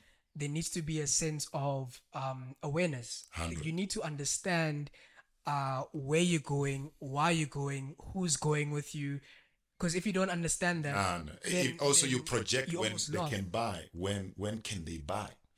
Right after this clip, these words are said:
Speaker 1: Mm.
Speaker 2: On that time of buy, you are ready.
Speaker 1: Mm.
Speaker 2: You prepare.
Speaker 1: Mm.
Speaker 2: Mm.
Speaker 1: Mm. Mm. So that's why it's so important not to just run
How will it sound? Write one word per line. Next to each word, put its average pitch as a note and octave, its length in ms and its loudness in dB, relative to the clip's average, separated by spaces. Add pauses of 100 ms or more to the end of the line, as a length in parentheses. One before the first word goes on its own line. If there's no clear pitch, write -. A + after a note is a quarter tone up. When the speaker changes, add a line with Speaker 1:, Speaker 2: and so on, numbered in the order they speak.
(100)
Speaker 1:
Mm. C#3+ 280 -4 (120)
Speaker 2:
On C#3+ 120 2
that C3 140 4
time A#2 220 4
of G2+ 100 0
buy, A2+ 140 6
you G2+ 160 6
are F2 60 2
ready. A#2 340 0 (200)
Speaker 1:
Mm. D3+ 280 -4
Speaker 2:
You G2 80 -4
prepare. G#2 500 -2 (140)
Speaker 1:
Mm. D3 420 -4
Speaker 2:
Mm. F2+ 240 -6
Speaker 1:
Mm. D3 420 -4 (120)
Mm. C3+ 280 -6 (300)
So - 140 -8
that's F3 260 -2
why D#3+ 140 0
it's C#3+ 160 -2
so F3 100 -2
important D3 480 -4
not F3+ 200 -4
to D#3+ 100 -8
just D3+ 260 -6
run D#3 380 2